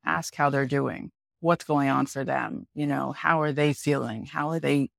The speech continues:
coping? And then you can ask about if it's children or if there was a spouse or,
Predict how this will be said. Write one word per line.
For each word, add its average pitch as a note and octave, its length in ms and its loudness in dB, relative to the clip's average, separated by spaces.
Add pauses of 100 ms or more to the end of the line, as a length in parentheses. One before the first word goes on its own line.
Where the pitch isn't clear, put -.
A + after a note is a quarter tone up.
(180)
coping? G2 500 -2 (460)
And A3+ 180 8
then A#3 200 8
you D#3+ 100 4
can D3+ 140 2
ask A#2+ 280 0
about C#3 400 2
if C#3+ 220 -4
it's - 280 -8
children C3 540 0
or A#2+ 140 0
if B2 80 -6
there - 120 -4
was B2 220 -6
a B2+ 40 -10
spouse B2 640 0
or, - 280 -4